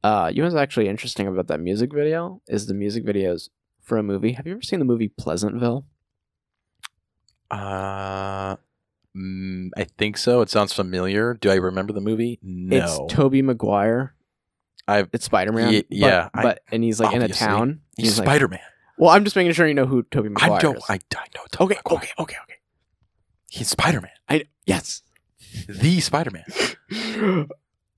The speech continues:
Speaker 1: Uh, yeah, he's in it. He, he's the main guy in it.
Speaker 2: Okay.
Speaker 1: And then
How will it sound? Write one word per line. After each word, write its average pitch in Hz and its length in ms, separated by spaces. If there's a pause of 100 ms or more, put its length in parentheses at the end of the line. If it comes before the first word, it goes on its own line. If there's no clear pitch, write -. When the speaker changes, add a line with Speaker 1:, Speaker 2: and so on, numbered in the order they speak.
(220)
Speaker 1:
Uh, 123 500
yeah, 156 120
he's 156 300
in 117 100
it. 123 100
He, 131 240
he's 123 200
the 120 80
main 110 200
guy 107 220
in 87 100
it. 80 160 (960)
Speaker 2:
Okay. 101 100
Speaker 1:
And 107 140
then 101 340